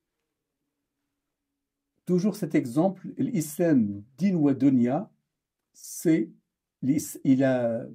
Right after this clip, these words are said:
cette, ce slogan fait donner à l'islam plusieurs sens et transforme l'islam en soft power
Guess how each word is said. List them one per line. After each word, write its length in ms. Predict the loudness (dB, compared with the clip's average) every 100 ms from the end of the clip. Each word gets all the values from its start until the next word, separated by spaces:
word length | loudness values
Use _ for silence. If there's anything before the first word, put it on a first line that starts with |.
| -20 -20
cette, 500 | -2 0 0 -8 -20 -20 _ _ _ _ _
ce 180 | 2 4
slogan 600 | 6 4 4 2 -2 -8 _ _ _ _ _ _ _ -6
fait 220 | 4 6
donner 260 | 6 4
à 40 | 4
l'islam 400 | 2 0 0 0
plusieurs 400 | -2 -2 -2 -4
sens 520 | -8 -10 -12 -20 -20 _ _ _ _ _ _ _ _ _ _ _ _ _ _ _ _ _ _ 2
et 320 | 4 4 0
transforme 440 | -4 -4 -2 2
l'islam 380 | 2 2 0 0
en 80 | 0
soft 380 | -4 -2 -4 -4
power 480 | 0 2 2 -2